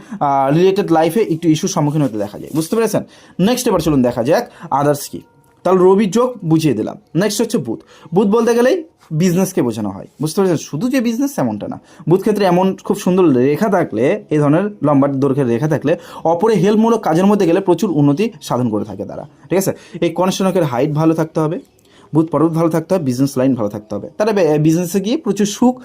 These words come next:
সমৃদ্ধি উপলব্ধি করতে পারে। বিজনেস লাইন খারাপ রয়েছে, সামনের সময় খারাপ আসতে চলেছে, নিশ্চিত সামনের সময় খারাপ আসতে চলেছে অবশ্যই। তো সেই বিষয় নিয়ে আলোচনা করছি, ঠিক আছে?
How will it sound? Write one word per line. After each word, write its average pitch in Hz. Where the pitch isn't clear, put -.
সমৃদ্ধি 170
উপলব্ধি 131
করতে 110
পারে। -
বিজনেস 165
লাইন 202
খারাপ 175
রয়েছে, 175
সামনের 170
সময় 139
খারাপ 101
আসতে -
চলেছে, -
নিশ্চিত 208
সামনের 143
সময় 147
খারাপ 113
আসতে -
চলেছে -
অবশ্যই। 117
তো 180
সেই 214
বিষয় 202
নিয়ে 214
আলোচনা 120
করছি, 101
ঠিক 160
আছে? 202